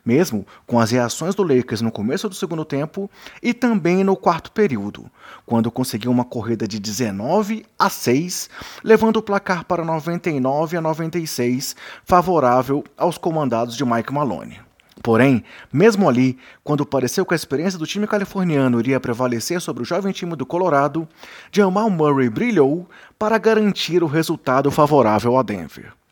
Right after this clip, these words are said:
Foram dez pontos para o camisa vinte e sete no quarto período, com direito a duas bolas de três incríveis nos dois minutos finais do jogo, sendo a segunda na cara de Anthony Davis, além de uma linda assistência para uma enterrada de Paul Millsap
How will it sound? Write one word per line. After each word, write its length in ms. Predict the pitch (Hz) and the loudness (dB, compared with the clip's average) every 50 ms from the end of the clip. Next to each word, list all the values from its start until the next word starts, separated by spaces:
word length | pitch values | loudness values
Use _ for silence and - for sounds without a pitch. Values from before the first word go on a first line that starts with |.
| _ - - - - - _ _ | _ -20 -20 -20 -20 -20 _ _
Foram 300 | - 120 117 110 110 107 | -2 0 0 2 2 2
dez 260 | - - - - - | 0 0 0 -2 -6
pontos 360 | - - 127 127 127 123 - | -10 -6 -4 -4 -4 -4 -6
para 160 | _ 120 117 | _ -8 -8
o 40 | 120 | -6
camisa 320 | - 120 131 151 165 170 | -6 -6 -6 -4 -4 -6
vinte 200 | 165 - 151 151 | -6 -6 -8 -8
e 20 | - | -8
sete 500 | - - 135 110 107 107 - - 98 - | -8 -6 -6 -6 -6 -6 -10 -12 -14 -12
no 180 | - 147 190 | -4 -4 -4
quarto 360 | 214 - - 214 202 - - _ | -2 0 -2 -2 -2 -2 -6 _
período, 520 | - 170 131 120 117 131 127 135 151 156 _ - - - - - | -2 0 0 0 -2 -2 -4 -4 -6 -8 _ -16 -20 -20 -20 -18
com 160 | _ - 156 160 | _ 0 0 2
direito 460 | 151 160 147 127 131 127 127 - 131 | 4 4 4 4 2 0 0 -2 -4
a 60 | 117 | -4
duas 340 | 113 131 175 175 165 147 120 | -4 -6 -6 -4 -4 -4 -4
bolas 260 | 104 120 151 151 147 | -2 -2 -2 -2 -2
de 100 | 135 143 | -6 -8
três 380 | - - 127 127 131 127 - - _ | -8 -4 -2 -2 -2 -4 -6 -12 _
incríveis 680 | - 240 254 254 254 - 151 151 170 175 135 156 147 131 | 0 0 0 0 -2 -2 0 0 0 0 -2 -2 -4 -2
nos 120 | 139 123 | -6 -6
dois 220 | - 147 156 196 180 | -4 -4 -4 -4 -4
minutos 280 | 170 156 156 151 - | -6 -8 -8 -10 -10
finais 260 | - 139 123 143 190 | -10 -8 -6 -6 -6
do 80 | - 196 | -6 -6
jogo, 420 | 147 139 135 139 143 139 160 180 175 _ - - - - - - | -6 -4 -4 -4 -4 -6 -8 -10 -12 _ -20 -20 -20 -20 -20 -14
sendo 220 | - - 233 220 220 | -2 0 0 0 0
a 40 | 226 | -2
segunda 460 | - - 214 156 165 175 160 160 147 | -2 -4 -4 -4 -4 -2 -2 -2 0
na 140 | 143 151 143 | -2 -2 -4
cara 480 | - _ - 196 202 226 226 226 214 | -6 _ -4 -2 -2 -2 -2 -2 -2
de 160 | 160 127 131 | -2 -2 -2
Anthony 320 | 147 180 214 - 208 196 185 | -2 -2 -2 -2 -4 -4 0
Davis, 520 | 127 123 123 139 175 185 - - - - _ _ - - - - - _ | 0 0 0 0 -2 -4 -10 -12 -12 -14 _ _ -20 -20 -20 -20 -12 _
além 300 | - 220 220 214 214 214 | 2 4 4 6 4 4
de 100 | - 214 | 4 2
uma 160 | 202 196 180 | 0 0 0
linda 260 | 180 190 226 233 233 | 0 0 0 2 0
assistência 680 | 240 226 - 220 - - 160 127 131 143 - - 170 151 | -2 -2 -4 -10 -8 -4 -4 -2 -2 -4 -4 -6 -6 -4
para 180 | - 156 147 | -4 -4 -4
uma 120 | 147 151 156 | -4 -6 -6
enterrada 380 | - - 139 131 139 131 139 | -8 -8 -6 -6 -6 -4 -4
de 120 | 143 127 127 | -6 -6 -6
Paul 240 | - - 185 190 175 | -6 -4 -4 -2 -2
Millsap 480 | 151 147 156 160 - 185 170 165 - | -2 -2 -4 -4 -4 -4 -6 -6 -8